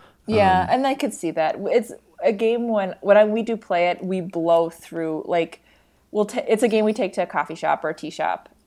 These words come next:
Speaker 1: and we play it, like, ten times. Like, it's
Speaker 2: Oh, really? Wow.
Speaker 1: We play, we play fast and, and quick, and Felicia usually destroys me. But it's, like,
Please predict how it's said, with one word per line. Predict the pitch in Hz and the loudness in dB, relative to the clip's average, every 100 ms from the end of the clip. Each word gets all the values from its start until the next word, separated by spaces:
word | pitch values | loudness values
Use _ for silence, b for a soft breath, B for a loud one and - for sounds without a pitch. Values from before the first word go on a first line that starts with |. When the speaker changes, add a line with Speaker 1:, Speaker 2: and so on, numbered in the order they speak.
| - | -2
Speaker 1:
and | 170 160 160 - - | 0 0 -2 -10 -14
we | 185 180 | -8 -6
play | 175 - 180 165 | -6 -6 -2 0
it, | 143 | 2
like, | 160 - | 0 -2
ten | - 165 | -10 -12
times. | 185 - - - - - _ | -10 -12 -12 -18 -20 -20 _
Like, | 180 180 | -8 -6
it's | 143 175 - | -8 -6 4
Speaker 2:
Oh, | 120 | 6
really? | 107 131 113 | 6 4 2
Wow. | 107 117 139 - _ | -2 -4 -6 -14 _
Speaker 1:
We | 240 | -2
play, | 247 311 277 - - | 2 4 4 2 -2
we | 226 | -4
play | 233 240 | 0 -2
fast | 240 - 180 175 202 - - - | 0 2 4 4 0 -10 -18 -10
and, | 170 165 - _ | -10 -10 -16 _
and | 170 190 | -8 -8
quick, | - 180 165 - | -6 -2 -2 -4
and | - 165 170 | -8 -6 -4
Felicia | 170 170 | -8 -6
usually | 165 165 | -8 -8
destroys | 160 - 151 151 156 | -10 -8 -4 -4 -4
me. | 170 170 - b b b | -8 -10 -12 b b b
But | 190 180 | 0 2
it's, | 185 - - - _ _ _ _ _ _ _ _ _ _ _ _ _ - B B B | -2 -6 -16 -18 _ _ _ _ _ _ _ _ _ _ _ _ _ -16 B B B
like, | 226 214 - | 2 2 -2